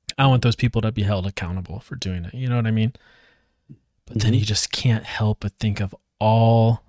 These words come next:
Speaker 1: of the things that have been used to start wars in history. I mean, that's,
Speaker 2: Oh,
Speaker 1: that's not the only
Speaker 2: just,
Speaker 1: one. The Gulf
Speaker 2: just
Speaker 1: of
Speaker 2: with
Speaker 1: Tonkin. There's, there's, it's all. It's just
Speaker 2: Right,
Speaker 1: every
Speaker 2: right.
Speaker 1: big war.
Speaker 2: Just, just add, just add women and children, and, uh,
Speaker 1: Oh, dude.
Speaker 2: they'll get ya.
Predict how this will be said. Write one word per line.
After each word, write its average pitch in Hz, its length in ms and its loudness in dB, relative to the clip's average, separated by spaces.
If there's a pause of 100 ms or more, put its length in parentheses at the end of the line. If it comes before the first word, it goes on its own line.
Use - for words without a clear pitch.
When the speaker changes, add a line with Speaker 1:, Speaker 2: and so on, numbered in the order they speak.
Speaker 1:
of 117 160 -2
the 110 100 2
things 98 440 2
that 104 100 -4
have 95 100 -4
been 95 140 0
used 90 260 -2
to - 60 -8
start 82 260 -6
wars 71 260 -8
in 85 80 -8
history. - 400 -10 (720)
I 117 60 -2
mean, 110 100 4
that's, 117 160 4
Speaker 2:
Oh, 92 100 0
Speaker 1:
that's 135 180 4
not 135 140 4
the 131 60 6
only 120 120 6
Speaker 2:
just, 104 60 4
Speaker 1:
one. 95 100 2
The 104 80 2
Gulf 139 240 4
Speaker 2:
just - 80 -2
Speaker 1:
of 127 100 0
Speaker 2:
with 117 80 4
Speaker 1:
Tonkin. 120 500 4
There's, 135 220 4
there's, 139 320 0 (500)
it's - 140 0
all. 95 260 -2
It's 143 200 -4
just 85 220 4
Speaker 2:
Right, 156 200 -2
Speaker 1:
every 165 420 2
Speaker 2:
right. 113 60 -2
Speaker 1:
big 95 160 -4
war. 90 160 -6
Speaker 2:
Just, 113 320 0
just 120 220 -2
add, 120 220 0 (520)
just 107 320 -2
add 107 160 -2
women 98 320 2
and 85 140 -2
children, 85 400 -4
and, 73 300 -8
uh, 76 200 -10 (160)
Speaker 1:
Oh, - 240 -16
dude. - 120 -20 (120)
Speaker 2:
they'll 101 220 2
get 104 220 -4
ya. 98 100 -6